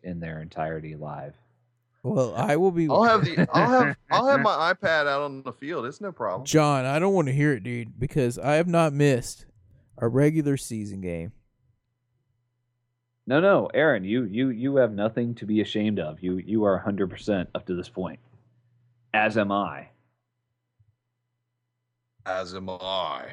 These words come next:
Speaker 2: Since nineteen,
Speaker 1: You
Speaker 2: I'm
Speaker 1: are
Speaker 2: trying
Speaker 1: not.
Speaker 2: to think. Dude, since
Speaker 3: As am
Speaker 2: nineteen,
Speaker 3: I.
Speaker 2: since nineteen, as early as I can remember, the re-,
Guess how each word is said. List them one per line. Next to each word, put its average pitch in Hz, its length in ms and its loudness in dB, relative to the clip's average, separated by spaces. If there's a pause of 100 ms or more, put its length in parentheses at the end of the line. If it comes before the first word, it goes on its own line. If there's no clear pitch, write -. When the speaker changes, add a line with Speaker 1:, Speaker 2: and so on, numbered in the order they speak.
Speaker 2:
Since 170 320 2
nineteen, 214 880 0 (240)
Speaker 1:
You - 80 6
Speaker 2:
I'm - 80 8
Speaker 1:
are - 40 6
Speaker 2:
trying 202 200 8
Speaker 1:
not. 190 120 0
Speaker 2:
to 170 40 2
think. 156 220 2 (1000)
Dude, 156 320 4
since 160 260 -2
Speaker 3:
As - 60 -4
am 165 80 0
Speaker 2:
nineteen, 208 640 2
Speaker 3:
I. - 220 -6 (220)
Speaker 2:
since 160 360 -2
nineteen, 180 1400 -2 (1080)
as 147 140 2
early 220 320 4
as 247 100 0
I 196 120 6
can 190 140 2
remember, 156 680 0
the 131 120 -6
re-, 151 280 0